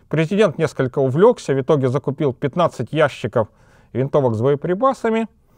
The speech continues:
Среди прочего, он взял с собой винчестер девяносто пятой модели под новый тогда ещё патрон четыреста пять Винчестер.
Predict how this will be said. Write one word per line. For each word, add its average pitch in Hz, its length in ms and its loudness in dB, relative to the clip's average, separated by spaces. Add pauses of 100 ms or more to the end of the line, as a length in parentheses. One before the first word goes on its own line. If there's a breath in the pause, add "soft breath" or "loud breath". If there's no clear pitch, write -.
(440 soft breath)
Среди 226 320 -2
прочего, 214 580 4 (420 soft breath)
он 202 140 0
взял 180 180 2
с - 40 -20
собой 165 280 0
винчестер 151 720 0 (160)
девяносто 139 480 -4
пятой 131 320 0
модели 175 540 0 (580 soft breath)
под 131 200 0 (840 soft breath)
новый 151 300 2
тогда 139 280 0
ещё 135 220 -2
патрон 196 520 0 (120)
четыреста 160 540 0
пять 156 240 -4
Винчестер. 127 640 -4